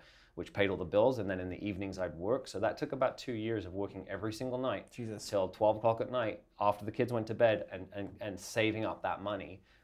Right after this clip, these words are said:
Speaker 1: But I wanted to do it, and I,
Speaker 2: That's
Speaker 1: and I
Speaker 2: right.
Speaker 1: knew it was the right future for, for our family, so I did it.
Speaker 2: Well, it's like, it's, it's like we always say, right? It's, it's all about doing something you're passionate about,
Speaker 1: Mm-hmm.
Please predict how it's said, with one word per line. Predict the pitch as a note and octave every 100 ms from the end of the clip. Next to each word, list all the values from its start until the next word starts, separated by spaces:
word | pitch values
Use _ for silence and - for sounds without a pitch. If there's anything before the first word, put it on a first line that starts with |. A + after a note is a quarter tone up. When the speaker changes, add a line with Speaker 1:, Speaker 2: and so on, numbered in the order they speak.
| -
Speaker 1:
But | B2+
I | B2
wanted | B2+ C3+ C3+
to |
do | A#2 A#2+
it, | D#2 -
and | F#2+
I, |
Speaker 2:
That's | F2+ F#2
Speaker 1:
and |
I | E2+
Speaker 2:
right. | G#2
Speaker 1:
knew | A2+ A2
it |
was | G2 F#2+
the | G2
right | F#2+ F#2
future | - - F#2
for, | - E2
for | - F2+
our | F2
family, | G2+ F#2+ E2
so | D#2 E2
I | D#2+
did | D2+
it. | D2+ - _ -
Speaker 2:
Well, | A#3
it's | A#3
like, | A3+ G#3+
it's, | G3
it's | G3+ F#3 F3
like | D#3
we |
always | D3+ C#3+ A#2+
say, | C3+
right? | A#2+
It's, | A#2
it's | C3 -
all | E3
about | D3+ D3 C3+ C3 - - - C3
doing | D#3+ F#3
something | F#3 D#3+ C#3+
you're | C3
passionate | C3 D#3 D#3+ - D3+ C#3+
about, | C#3 C#3+ C#3 C3+
Speaker 1:
Mm-hmm. | G#2 G2+